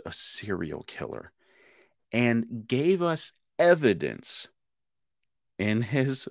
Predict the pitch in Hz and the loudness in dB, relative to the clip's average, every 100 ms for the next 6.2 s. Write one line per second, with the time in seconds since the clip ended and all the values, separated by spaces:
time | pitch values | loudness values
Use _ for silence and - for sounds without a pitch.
0 | - - - - - - 170 - 67 64 | -6 -4 -4 -6 -2 0 2 2 2 -2
1 | _ _ - - - 104 107 123 131 123 | _ _ -20 -20 -8 -6 -6 -4 -6 -6
2 | - _ _ - 123 131 156 127 131 117 | -8 _ _ -10 -4 -2 -2 -2 -2 -2
3 | - - - 160 165 - 80 - - - | -6 -8 -2 0 0 -2 -4 -4 -10 -12
4 | _ _ _ _ _ _ _ - 98 95 | _ _ _ _ _ _ _ -8 -4 0
5 | 90 98 - 82 78 82 80 76 - - | 0 0 0 -2 -2 -6 -6 -8 -10 -12
6 | - - | -10 -12